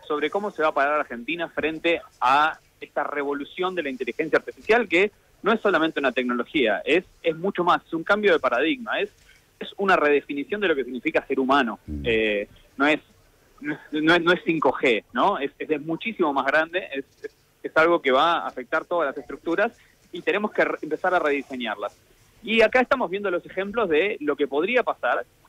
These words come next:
Speaker 1: si no hacemos nada, si dejamos que la tecnología venga desde diferentes lugares del mundo, eh, y no tenemos ningún tipo de postura, ningún tipo de regulación, y, y simplemente dejamos que cada uno haga lo que quiera.
Speaker 2: Sí.
Speaker 1: Eh, hay que encontrar un centro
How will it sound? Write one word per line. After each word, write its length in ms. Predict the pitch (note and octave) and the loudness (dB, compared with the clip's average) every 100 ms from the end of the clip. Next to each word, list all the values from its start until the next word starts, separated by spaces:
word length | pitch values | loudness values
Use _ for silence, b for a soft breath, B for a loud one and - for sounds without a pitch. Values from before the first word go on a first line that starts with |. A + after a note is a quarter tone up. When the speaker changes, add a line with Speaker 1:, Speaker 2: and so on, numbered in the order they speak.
| _ | _
Speaker 1:
si 80 | G3 | -4
no 100 | G#3 | 0
hacemos 340 | G#3+ G#3 F3+ | -2 -2 -4
nada, 360 | D3 A2+ G2 F#2+ _ - | -2 -2 -2 -6 _ -2
si 80 | |
dejamos 320 | C#3+ E3 G#3 - | -2 0 0 2
que 80 | |
la 100 | D3+ | 2
tecnología 500 | C#3+ C#3+ C#3 C#3 G3 | 2 0 -2 0 2
venga 400 | D#3 G#3+ G3 F#3 | 4 2 2 2
desde 180 | G3+ D#3+ | 2 2
diferentes 360 | C3+ C#3+ F3 E3+ | 0 -2 -4 0
lugares 320 | D3 E3 D#3+ | 2 2 2
del 120 | D3 | 0
mundo, 340 | D#3 F3 G#3 B3+ b b - | -2 -2 -4 -4 b b -2
eh, 420 | D3 C3+ C3 B2+ | 0 4 2 2
y 140 | D#3 D3 | -2 0
no 160 | D#3 | 0
tenemos 240 | E3 E3+ D#3 | 0 -2 -4
ningún 240 | D3 D#3+ | -4 -4
tipo 260 | F3+ D#3+ D3 | 0 4 4
de 60 | |
postura, 500 | C3 B2 - A#3+ - | 4 -2 -2 0 2
ningún 220 | D#3+ C#3+ | 2 -2
tipo 180 | C#3 D3+ | -2 2
de 60 | C3+ | 2
regulación, 580 | B2 A#2+ B2 E3+ G3 - B B _ | 2 -2 -2 0 0 -2 B B _
y, 500 | - C3+ C3 B2+ A#2+ A2+ G#2 G2 - - - D3+ | -4 -2 0 0 -2 -4 -8 -10 -14 -20 -10 -2
y 340 | B2+ A#2 A#2 - - _ _ - - - - - - | 0 2 0 -4 -10 _ _ -20 -20 -20 -20 -20 -2
simplemente 600 | F#3+ F3 D#3 F3+ F3+ D3+ - C3 C3 - | 0 4 4 4 4 2 0 -20 -8 -2
dejamos 340 | D3+ F3+ F3+ | 0 0 0
que 100 | D3+ | -2
cada 220 | D#3 D3+ | 0 0
uno 180 | D3+ D#3 | 0 0
haga 160 | D3+ C3 | 0 0
lo 120 | B2 | -2
que 100 | B2 | -6
quiera. 300 | A2+ G2 G2 _ | -8 -8 -10 _
Speaker 2:
Sí. 240 | - - | -12 -2
Speaker 1:
Eh, 240 | C#3 C3+ - | 0 0 0
hay 140 | F#3+ | -2
que 80 | G#3 | -2
encontrar 340 | G3 D#3+ E3 | -4 -2 -2
un 140 | E3+ D#3 | -2 -4
centro 560 | - F3 D3+ D#3+ F3 | -4 -4 -2 -2 -2